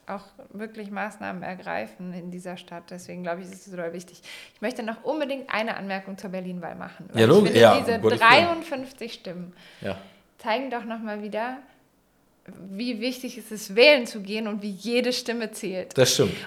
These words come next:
Speaker 1: Und ich finde sozusagen, wir haben vorhin viel über die A F D
Speaker 2: Jede
Speaker 1: und
Speaker 2: Stimme
Speaker 1: über
Speaker 2: zählt,
Speaker 1: diese
Speaker 2: Teaser.
Speaker 1: ganzen, äh, diese ganzen Fragen auch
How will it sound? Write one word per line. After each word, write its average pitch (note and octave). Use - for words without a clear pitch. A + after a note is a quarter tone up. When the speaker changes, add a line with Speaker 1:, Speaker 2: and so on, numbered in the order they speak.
Speaker 1:
Und B3+
ich B3
finde C#4+
sozusagen, A#3
wir A3+
haben B3
vorhin B3+
viel B3+
über A#3
die A3
A G3+
F A3
D A#3+
Speaker 2:
Jede B3+
Speaker 1:
und -
Speaker 2:
Stimme A#3
Speaker 1:
über A#3+
Speaker 2:
zählt, A3+
Speaker 1:
diese A3+
Speaker 2:
Teaser. A3
Speaker 1:
ganzen, A#3
äh, G#3+
diese A3+
ganzen A#3
Fragen A3+
auch G#3+